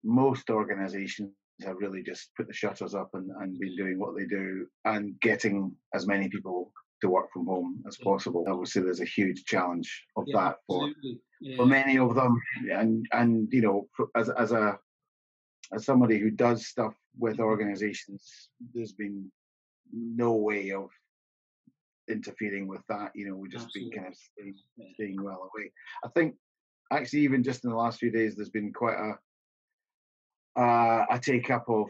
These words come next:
Speaker 1: you know, just, well, how do we make this work with
Speaker 2: Yeah.
Speaker 1: this and that? And, and the sort of second phase of stuff, you know, we've got all the important key things underway or planned,
Speaker 2: Mm.
Speaker 1: and now we're starting to look at how we do the other things that we were doing.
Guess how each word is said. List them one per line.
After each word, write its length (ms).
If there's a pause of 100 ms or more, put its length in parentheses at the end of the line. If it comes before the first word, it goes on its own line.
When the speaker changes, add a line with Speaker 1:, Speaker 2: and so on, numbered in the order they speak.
Speaker 1:
you 100
know, 320
just, 220 (180)
well, 340
how 200
do 100
we 120
make 200 (100)
this 240
work 360
with 180
Speaker 2:
Yeah. 260
Speaker 1:
this 380 (260)
and 80
that? 200
And, 240
and 180
the 80
sort 160
of 60
second 440
phase 280
of 120
stuff, 360
you 60
know, 100
we've 160
got 100
all 160
the 80
important 600 (840)
key 220
things 760 (120)
underway 560
or 260 (140)
planned, 440 (300)
Speaker 2:
Mm. 220
Speaker 1:
and 100
now 220
we're 160
starting 300
to 100
look 180
at 160 (260)
how 160
we 180
do 400
the 80
other 200 (100)
things 280
that 120
we 120
were 200
doing. 220